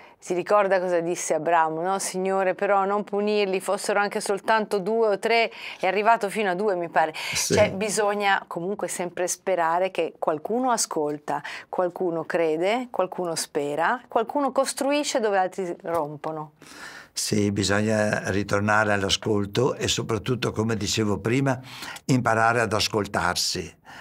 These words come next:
Speaker 2: ciò che si dice, non parlare a caso soltanto per parlare,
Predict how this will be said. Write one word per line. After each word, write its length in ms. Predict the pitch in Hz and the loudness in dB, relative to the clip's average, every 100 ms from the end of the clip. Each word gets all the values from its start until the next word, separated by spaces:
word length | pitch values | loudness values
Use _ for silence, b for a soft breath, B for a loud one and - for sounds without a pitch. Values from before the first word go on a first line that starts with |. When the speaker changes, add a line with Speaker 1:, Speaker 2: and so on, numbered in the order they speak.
| B - | B 0
Speaker 2:
ciò 180 | 113 | 2
che 140 | 110 117 | 2 2
si 200 | - 120 | 2 0
dice, 600 | 107 104 101 - 95 92 B B B B B - | 0 0 0 -2 -2 -8 B B B B B -2
non 260 | 120 139 | 2 2
parlare 440 | 127 117 113 117 117 | 2 2 4 4 4
a 100 | 104 | 2
caso 580 | 120 110 117 107 113 101 | 4 4 2 0 -2 -2
soltanto 580 | - 110 - 107 101 - | -2 -2 0 0 0 -2
per 180 | 113 101 | -2 0
parlare, 640 | 107 101 98 95 98 98 | 0 2 2 0 -2 -4